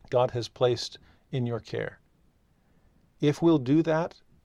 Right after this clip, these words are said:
behold, no power of earth or hell can take them from you,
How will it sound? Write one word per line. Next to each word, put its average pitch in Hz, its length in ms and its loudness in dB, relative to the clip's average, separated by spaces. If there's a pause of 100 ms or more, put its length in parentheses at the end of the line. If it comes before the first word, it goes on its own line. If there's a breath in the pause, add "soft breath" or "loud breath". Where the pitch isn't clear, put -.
(340)
behold, 143 460 2
no 139 240 2
power 160 480 2
of 127 260 -4
earth 147 320 -2
or 151 180 -4
hell 127 360 -2
can 123 260 -12
take 143 380 -6
them 131 340 -8
from 120 420 -8
you, 110 380 -12